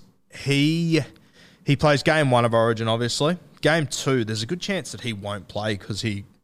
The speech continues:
reportedly could play for the Tongan side that weekend. So if he isn't, if he doesn't play in week two, all of a sudden you might, in, in Origin two,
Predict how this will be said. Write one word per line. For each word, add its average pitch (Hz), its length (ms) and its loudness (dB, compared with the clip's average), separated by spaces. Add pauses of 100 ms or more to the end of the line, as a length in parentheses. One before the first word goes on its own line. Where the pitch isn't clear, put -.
(200)
reportedly 120 500 -2
could 98 220 -10
play 98 200 -4
for - 140 -10
the 101 80 -8
Tongan 113 340 -6
side 139 300 -2 (160)
that 117 160 -6
weekend. 135 520 -4 (520)
So - 140 0
if 110 80 -2
he 202 220 0
isn't, 147 280 0
if 113 100 -8
he 170 100 2
doesn't 196 280 0
play 123 240 0
in 107 120 -2
week 110 200 -6
two, 123 300 -2
all 143 180 0
of 147 60 -4
a 127 40 -4
sudden 117 280 0
you 110 80 -2
might, 113 220 -4
in, 120 160 0
in 101 140 -8
Origin 113 360 0
two, 98 240 -4